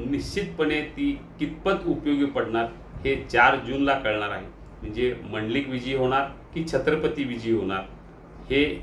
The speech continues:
चार जूनला कळणार आहे. पण ज्या पद्धतीनं गेल्या महिनाभर प्रचार झाला, जी हवा झाली, ही हवा एकूणच या मत-, अ, निवडणुकीत प्रचंड चुरस निर्माण करण्यात मदत झालेली आहे.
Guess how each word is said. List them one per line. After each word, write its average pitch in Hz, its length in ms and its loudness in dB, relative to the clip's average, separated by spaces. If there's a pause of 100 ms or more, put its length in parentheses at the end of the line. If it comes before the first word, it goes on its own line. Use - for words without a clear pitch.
चार 123 200 8
जूनला 131 320 0
कळणार 113 380 2
आहे. 98 120 2
पण 120 260 -4
ज्या 143 140 6
पद्धतीनं 151 680 2
गेल्या 123 300 2
महिनाभर 117 480 -2
प्रचार 127 440 0
झाला, 127 260 -2 (520)
जी 120 200 -4
हवा 131 280 6
झाली, 101 320 -2 (580)
ही 160 140 0
हवा 107 440 2 (320)
एकूणच 123 640 0 (140)
या 127 200 8
मत-, 117 340 -2
अ, 101 320 -2 (140)
निवडणुकीत 117 640 0 (300)
प्रचंड 175 540 6 (440)
चुरस 175 400 6
निर्माण 139 440 0
करण्यात 127 320 0 (360)
मदत 117 320 2
झालेली 113 380 -2
आहे. 110 180 0